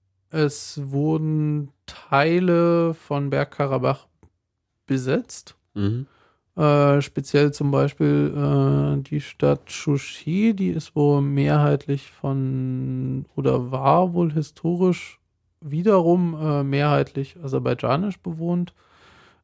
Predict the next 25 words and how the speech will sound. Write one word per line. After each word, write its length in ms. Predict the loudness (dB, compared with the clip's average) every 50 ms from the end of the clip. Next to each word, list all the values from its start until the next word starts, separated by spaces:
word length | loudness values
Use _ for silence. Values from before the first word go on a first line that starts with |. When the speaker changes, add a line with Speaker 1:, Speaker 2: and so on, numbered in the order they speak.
| _ 0
Speaker 1:
Äh, 360 | 2 4 4 6 6 4 4 2
die 120 | 0 -2
befindet 400 | -4 -4 -2 -2 -2 -2 -2 -2
sich 200 | -4 -8 -8 -6
direkt 380 | -4 0 2 2 0 0 -2 -8
auf 200 | -8 -6 -2 0
einem 260 | 0 0 0 -2 0
Berg 500 | 2 4 6 6 6 4 2 -2 -8 -8 -8 -8 _ _ _ _ _
oberhalb, 1080 | -4 -2 -2 0 2 2 2 2 2 2 4 4 6 6 4 4 2 0 -10 -8 -4
äh, 540 | -2 0 0 2 2 0 0 0 -2 -4 -6
der 220 | -6 -4 -4 -2
Hauptstadt 520 | -2 -4 -6 -6 -12 -12 -6 -6 -6 -6 -6
Stepanakert. 840 | -8 -4 -4 -2 -2 -2 -2 -2 -2 -4 -2 -2 -4 -4 -4 -8 _ _ _ _ _ _ _ _ _ _ _ _ _ _ _ _ _ _ _ 0
Äh, 60 | 2
und 920 | 4 6 6 6 6 6 6 6 4 4 0 -2 -4 -2 -2 -2 -2 -2
dann 180 | -2 -2 0 0
hat 140 | 0 0
man 120 | 0 2 2
halt 180 | 2 2 2 -2
irgendwie 380 | -6 -4 -4 -4 -2 -2 -2 -2
so 260 | 0 2 0 0 2
angefangen, 800 | 0 -2 -2 -2 -2 0 0 2 2 2 0 0 0 -2 -4 -8
von 560 | -8 -6 -4 -4 -2 -2 -2 -2 -4 -4 -2
dort, 460 | 0 2 4 4 4 2 0 -4 -8
äh, 400 | -4 -2 0 2 2 2 0 -2